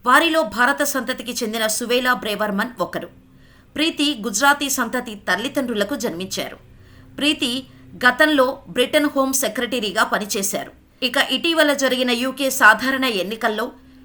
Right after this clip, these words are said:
ఇరవై ఆరు మంది బ్రిటిష్ ఇండియన్లు పార్లమెంటుకు ఎన్నికయ్యారు. వీరిలో పదిహేను మంది మహిళలే. రెండు వేల ఇరవై ఒకటిలో జరిగిన కెనడా పార్లమెంటు ఎన్నికల్లో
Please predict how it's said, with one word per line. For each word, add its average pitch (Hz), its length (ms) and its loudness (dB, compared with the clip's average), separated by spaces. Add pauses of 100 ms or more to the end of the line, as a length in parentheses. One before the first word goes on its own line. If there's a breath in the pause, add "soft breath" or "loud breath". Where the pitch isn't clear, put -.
(100)
ఇరవై 262 320 2
ఆరు 262 180 6
మంది 262 280 0
బ్రిటిష్ 247 520 -4
ఇండియన్లు 226 440 -2
పార్లమెంటుకు 247 760 0
ఎన్నికయ్యారు. 180 600 -4 (580 soft breath)
వీరిలో 302 440 0 (120)
పదిహేను 240 340 0
మంది 226 300 -2
మహిళలే. 196 460 -2 (560 soft breath)
రెండు 277 280 2
వేల 349 180 2
ఇరవై 285 340 2
ఒకటిలో 254 360 0
జరిగిన 233 380 -2
కెనడా 233 380 0
పార్లమెంటు 226 580 0
ఎన్నికల్లో 196 560 -2